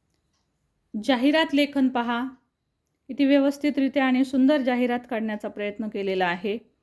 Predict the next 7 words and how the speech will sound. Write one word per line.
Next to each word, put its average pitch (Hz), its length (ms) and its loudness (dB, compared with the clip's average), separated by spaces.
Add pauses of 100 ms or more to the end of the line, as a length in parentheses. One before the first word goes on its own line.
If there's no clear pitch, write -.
(420)
या 226 160 0
पद्धतीनं 294 560 4
जर 277 140 4
जाहिरात 254 460 0
लेखन 214 340 -6
तुम्ही 196 180 -8
केलं, 190 380 -4